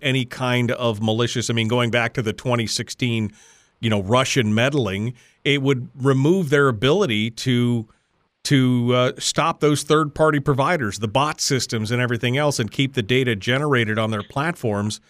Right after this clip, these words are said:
out of the hands of bad actors and foreign corporations. They wouldn't,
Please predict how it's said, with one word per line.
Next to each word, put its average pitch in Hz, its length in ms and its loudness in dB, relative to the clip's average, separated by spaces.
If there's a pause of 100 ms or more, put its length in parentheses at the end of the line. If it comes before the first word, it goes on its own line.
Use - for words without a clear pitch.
(480)
out 165 220 4
of 165 80 2
the 123 140 2
hands 107 340 0
of 104 140 -4
bad 104 240 0
actors 98 480 -4
and 104 240 -6
foreign 101 280 -4
corporations. 95 680 -4
They 127 120 -2
wouldn't, 139 300 0